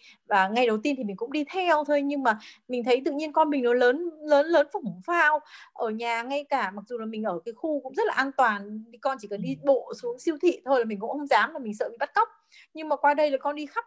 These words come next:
Speaker 1: hết cả thành phố và giết hồi con đi các phương tiện công cộng là bởi vì trường phát cho cái thẻ, à, đi, ờ, ở trong thành phố miễn phí luôn. Con còn rành hơn mình, con còn biết là đi tàu điện nào, đi xe nào, con biết đọc,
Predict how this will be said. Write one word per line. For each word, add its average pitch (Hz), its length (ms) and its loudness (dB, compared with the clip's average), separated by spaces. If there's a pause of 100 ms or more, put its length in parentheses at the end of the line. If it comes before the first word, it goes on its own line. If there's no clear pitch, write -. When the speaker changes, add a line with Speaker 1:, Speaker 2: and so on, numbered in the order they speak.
Speaker 1:
hết 480 120 0
cả 392 100 0
thành 240 240 -10
phố 247 180 -4
và 302 120 0
giết 403 260 -4
hồi 254 140 0
con 269 160 -8
đi 285 140 -4
các 359 140 -8
phương 285 160 -8
tiện 240 200 -8
công 277 200 0
cộng 269 280 4
là 226 100 0
bởi 208 160 -2
vì 214 160 -10
trường 233 300 0 (360)
phát 466 200 -2
cho 349 100 -4
cái 302 200 -8
thẻ, 240 360 2
à, 180 200 0 (220)
đi, 277 500 0
ờ, 262 280 4
ở 214 160 0
trong 262 180 -2
thành 240 220 -2
phố 247 200 6
miễn 302 240 -2
phí 285 180 2
luôn. 359 240 6 (520)
Con 294 160 2
còn 277 100 0
rành 247 220 2
hơn 302 200 -6
mình, 240 260 0
con 285 180 -4
còn 240 180 -10
biết 403 160 -6
là 359 100 -2
đi 285 320 -8 (340)
tàu 226 160 -4
điện 226 260 -4
nào, 214 300 2
đi 277 160 -6
xe 302 180 -2
nào, 240 380 -4
con 277 140 -2
biết 403 180 -4
đọc, 269 140 0